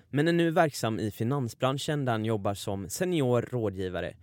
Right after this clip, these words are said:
inom vad som heter Climate and Sustainable Financial Solutions på S E B. Han arbetar med green bonds och social bonds, vilka han berättar mer om här, och även bankers roll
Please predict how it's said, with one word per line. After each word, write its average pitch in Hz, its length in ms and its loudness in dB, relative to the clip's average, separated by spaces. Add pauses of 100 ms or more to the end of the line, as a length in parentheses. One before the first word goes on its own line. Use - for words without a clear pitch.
(260)
inom 123 360 2
vad 107 140 -2
som 113 140 -4
heter 98 280 -4
Climate 170 640 0
and 113 140 0
Sustainable 107 600 -2
Financial 104 640 -4
Solutions 98 600 -8
på 92 300 -4
S - 300 -4
E 101 120 -2
B. 120 180 -6 (720)
Han 185 200 2
arbetar 160 360 4
med 113 260 2
green 175 320 4
bonds 165 360 0
och 120 120 -2
social 127 520 0
bonds, 98 460 -6 (200)
vilka 160 380 2
han 175 120 4
berättar 151 280 4
mer 139 280 4
om 147 140 4
här, 127 440 4
och - 160 -6
även 127 280 4
bankers 120 580 0
roll 123 460 2